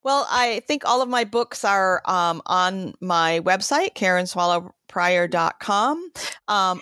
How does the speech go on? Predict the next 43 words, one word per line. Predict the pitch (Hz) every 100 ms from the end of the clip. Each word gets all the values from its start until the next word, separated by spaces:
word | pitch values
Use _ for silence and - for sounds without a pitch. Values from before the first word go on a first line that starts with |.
| -
uh, | - - _
based | - 220 214
on | 214
the | 190
discussion | 196 214 202 208
today, | 196 208 196 208
I | 196
would | 185 180
definitely | 180 - 190 - 180
start | - 180 185 -
with, | 180 175 170 -
um, | 151 165 160 -
On | 180 170 165
Reading | 190 208 214
Well. | 214 214 233 269 - - -
For | 240
somebody | - 247 226 226 220
who, | 214 220 214 208
uh, | - 196 185
is | - 214 170
interested | - 208 208 - 202
in | 202 190
something | 185 196 185 190 185 185
a | 151
little | 185 196 185
bit | 185
more | 180 175
personal | - 220 214 214 196
and | 185 175
memoirish, | 175 190 190 185 185 190 -
my | 180
first | - 170 180 -
book, | 185 185 - - -
which | - 185
is | 190 170
my | 180 170 175
memoir, | 175 175 185 180 175
wh-, | 170
and | 175
I | 165 165 -
talk | - 175 175
in | 170
that | 165 165 165